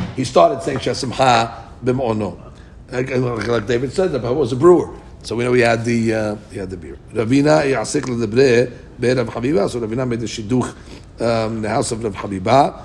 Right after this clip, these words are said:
which means he was, uh, his consuegro. They married, uh, the daughter of Rav Habiba. Barich Mish'at Irusin. He started Shemha B'mono, uh, even though already they didn't make the preparations. Amar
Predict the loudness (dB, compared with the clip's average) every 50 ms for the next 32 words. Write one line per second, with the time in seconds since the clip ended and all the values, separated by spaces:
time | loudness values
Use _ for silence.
0 | -18 -20 -20 -14 -12 -12 -10 -6 -6 -6 -4 -4 -6 -6 -8 -6 -4 -4 -4 -4
1 | -4 -6 -8 -10 -8 -8 -4 -2 -2 -2 0 0 0 0 0 0 -2 -4 -4 -4
2 | -2 -2 0 -2 -2 -2 -4 -4 -4 -4 -2 -4 2 4 6 6 6 6 2 -2
3 | -6 -8 -8 -10 -10 -10 -6 -4 -2 -2 -2 -4 -4 0 0 0 0 0 -4 -6
4 | -8 -6 -2 2 4 4 4 2 -2 -10 -18 -20 -20 -8 -2 2 2 2 2 0
5 | -2 -2 -4 -4 -4 -4 -2 -2 -2 -2 -2 -4 -4 -4 -4 -4 -4 -4 -4 0
6 | 4 6 6 6 6 4 -2 -10 -16 -18 -20 -20 -20 -20 -8 -4 -4 -2 0 0
7 | 0 0 2 2 2 2 2 4 4 4 2 2 2 0 0 0 -2 -6 -12 -10
8 | -6 -6 -6 -6 -6 -8 -8 -6 0 2 4 4 2 0 -4 -6 -6 -4 0 2
9 | 4 4 6 4 2 0